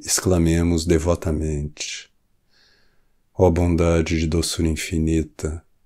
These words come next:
quanto é amável a vossa vontade! Quanto são desejáveis os vossos favores!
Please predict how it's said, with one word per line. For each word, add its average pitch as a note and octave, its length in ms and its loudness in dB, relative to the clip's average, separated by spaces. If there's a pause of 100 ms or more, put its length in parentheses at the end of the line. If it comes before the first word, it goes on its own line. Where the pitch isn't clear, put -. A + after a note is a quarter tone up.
(140)
quanto G2 400 2
é F#2 80 6
amável D#2+ 920 0 (120)
a - 120 -6
vossa D#2+ 320 -2
vontade! D#2 960 -6 (1300)
Quanto G2+ 420 4
são F#2 300 2
desejáveis E2+ 1160 0
os D#2 120 -2
vossos E2 300 -2
favores! D#2+ 1120 -6